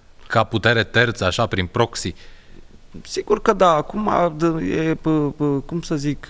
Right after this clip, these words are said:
Speaker 2: aproape copilărească speranța că Rusia va rămâne fără, p-, proiectile, p-, tancuri, obuziere, p-, elicoptere și așa mai departe. Sigur că Rusia nu are și nu va avea, într-o perspectivă imediată,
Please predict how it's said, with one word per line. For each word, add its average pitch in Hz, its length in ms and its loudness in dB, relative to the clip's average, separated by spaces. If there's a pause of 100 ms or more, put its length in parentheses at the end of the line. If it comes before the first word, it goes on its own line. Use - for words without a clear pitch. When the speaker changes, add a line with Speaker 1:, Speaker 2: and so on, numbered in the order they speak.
(140)
Speaker 2:
aproape 151 420 0
copilărească 147 680 -2
speranța 135 560 0
că 107 180 -2
Rusia 113 480 0
va 104 160 0
rămâne 104 360 0
fără, 101 540 0 (100)
p-, 92 200 -2
proiectile, 95 960 0
p-, 90 320 -2
tancuri, 98 520 0
obuziere, 90 1040 0
p-, 82 1000 -8
elicoptere 95 600 -2
și 90 120 -6
așa 98 200 -4
mai 98 160 0
departe. - 520 -4 (280)
Sigur - 260 0
că 156 100 4
Rusia 147 420 2
nu 139 240 2
are 143 200 4
și 147 140 -4
nu 139 60 0
va 131 160 2
avea, 113 360 2 (560)
într-o 117 360 0
perspectivă 107 720 -2
imediată, 98 800 0